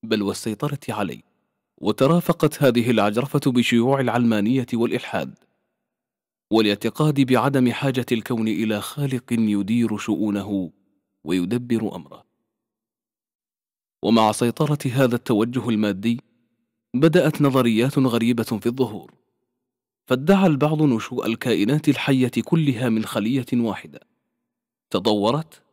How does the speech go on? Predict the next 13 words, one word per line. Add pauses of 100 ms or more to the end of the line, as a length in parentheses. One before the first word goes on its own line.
(120)
عبر
ملايين
السنين (1400)
لتخرج
منها
كل
ما
نراه
من
حيوانات
ونباتات
وحتى
الإنسان،